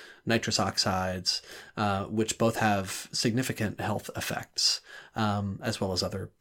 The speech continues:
you know, emissions from coal plants, such as mercury. So are there,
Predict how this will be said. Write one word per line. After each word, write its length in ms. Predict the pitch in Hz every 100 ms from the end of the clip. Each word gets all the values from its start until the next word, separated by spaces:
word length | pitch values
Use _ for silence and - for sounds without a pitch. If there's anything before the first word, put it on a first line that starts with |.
| -
you 60 |
know, 100 | 101 98
emissions 380 | 98 - 98
from 140 | - 101
coal 180 | - 92
plants, 260 | 95 95
such 160 | - -
as 120 | 98
mercury. 520 | 110 - 104 92 92 - - - -
So 380 | - 151 143 - -
are 140 | 165
there, 520 | 165 185 208 202 196